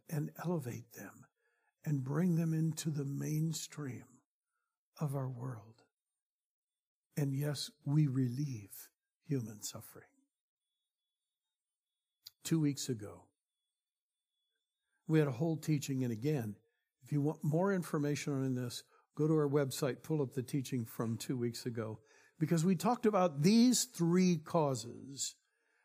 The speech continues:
that were the central causes to Jesus' ministry on th-, this earth. They are the causes closest to his heart, and now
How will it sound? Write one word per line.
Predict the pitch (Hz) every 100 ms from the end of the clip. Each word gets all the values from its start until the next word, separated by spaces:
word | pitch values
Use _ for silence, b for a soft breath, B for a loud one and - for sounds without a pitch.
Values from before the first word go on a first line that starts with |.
| _
that | 131 165 185 170
were | 156 160
the | 143 147
central | - - 202 214 208 190 170 151
causes | - 165 147 131 135 120 131 - - - _ _ _ _ _ _ _
to | - 170
Jesus' | 143 131 139 196 185 180 160
ministry | 156 160 156 - 151 143
on | 135 131
th-, | 147 -
this | 135 147 -
earth. | 127 120 - b b b
They | 139 170 185
are | 175
the | 160
causes | 160 - 165 160 131 143 -
closest | - 160 190 196 208 -
to | 185
his | 156 170 156
heart, | 143 131 135 - _ _ _ _ _
and | 190 285 330 339 320 311
now | 269 320 254 - 123